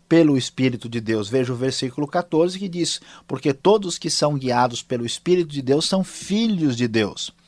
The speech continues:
E aqui é importante ressaltar que a palavra filho é uma palavra especial no grego, que significa filho no seu sentido de filho amadurecido, não o filho uma criancinha,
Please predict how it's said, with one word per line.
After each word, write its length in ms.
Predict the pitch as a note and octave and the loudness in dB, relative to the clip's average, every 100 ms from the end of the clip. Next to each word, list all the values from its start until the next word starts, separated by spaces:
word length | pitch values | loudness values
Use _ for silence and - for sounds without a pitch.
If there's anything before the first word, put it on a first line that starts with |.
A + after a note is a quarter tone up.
| - - - | -20 -20 -6
E 100 | B2+ | -2
aqui 180 | B2 B2+ | 0 -2
é 20 | |
importante 720 | C3 C3+ E3 - E3 - - _ - - - | -2 2 2 2 -2 -2 -8 _ -20 -20 -18
ressaltar 880 | - A#2+ G3 - E3+ C3 - D#3+ D3 | -8 -2 0 2 2 2 4 2 2
que 80 | C3+ | -4
a 60 | |
palavra 420 | B2 B2+ B2 A#2 A#2+ | -2 2 4 2 -2
filho 300 | - C#3+ E3 | -2 -2 0
é 40 | |
uma 140 | E3+ | -2
palavra 400 | D#3+ E3+ C#3 C#3+ | 0 0 2 0
especial 640 | D#3 - E3+ - C3+ C#3+ E3 | -2 -4 -4 -2 4 4 4
no 140 | C#3+ | -2
grego, 380 | G#2+ A#2 D3 F#3 _ - - - - | -2 -2 -2 -6 _ -20 -20 -20 -6
que 120 | F#3 | -2
significa 840 | G#3 A3 A3+ - F3+ G3 B2+ - - - - | 0 0 -2 0 0 2 0 0 -6 -20 -20
filho 580 | - - D3+ D#3+ F3 F3+ | -16 -2 2 4 6 4
no 140 | F3+ F3 | 4 -2
seu 240 | - E3+ | 0 0
sentido 720 | - E3+ C#3+ - D3 D#3 E3 | 0 -4 -6 -2 -2 0 -2
de 160 | D3+ C#3+ | -4 -6
filho 320 | - D3+ E3 | -2 2 2
amadurecido, 1120 | E3+ F#3 F3 F3 - - F3 F3+ C#3 A2 F2+ - - | 2 0 -2 -2 0 0 2 2 0 -4 -4 -10 -10
não 240 | D#3 G3+ A3 | 2 4 2
o 20 | |
filho 320 | - D#3 D3+ | 0 0 0
uma 140 | C#3 B2 | -2 -4
criancinha, 920 | D3 C#3 B2+ - - D#3 C#3 G#2 | -2 -2 0 0 0 0 0 -2